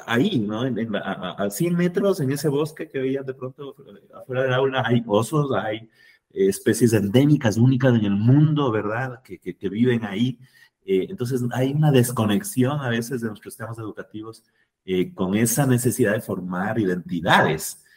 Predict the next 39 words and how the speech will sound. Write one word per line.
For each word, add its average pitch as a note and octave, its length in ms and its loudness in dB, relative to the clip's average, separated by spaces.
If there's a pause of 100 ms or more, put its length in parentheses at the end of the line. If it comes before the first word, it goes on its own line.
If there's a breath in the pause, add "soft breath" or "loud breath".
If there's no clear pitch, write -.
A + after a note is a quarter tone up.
(180 soft breath)
¿no? G#2+ 240 -4
Y G#2 100 -2
de F#2+ 120 4
valorizar F#2 760 2
identidades F2+ 720 0
en F2+ 100 -2
la E2+ 100 -4
diversidad E2 500 -6
cultural, D#2 560 -8
en D#2 100 -8
la D#2 80 -6
diversidad D#2 400 -6
de, E2+ 140 0
de F2 180 -6
lenguajes, D#2+ 560 -4
etcétera, D2+ 440 -16
¿no? F2 80 -16
Entonces, G2+ 360 -8 (400 loud breath)
creo D3 320 6
que C#3 400 4
si - 240 -2
es F#2 100 0
que G2 120 -8
tuviera A#2 640 2
yo G2 160 0
que A2 100 -2
priorizar G#2+ 580 8
algo, A2 300 6
¿no E2+ 100 -2
es - 40 -8
cierto?, G2+ 400 -8 (280 soft breath)
para F2 420 -4 (140)
combatir F2+ 580 2
la C3 100 6
degradación G2 520 4
de C3 80 4
tierras, C3 460 2 (260 soft breath)
yo G#2 180 0
priorizaría G#2 880 -4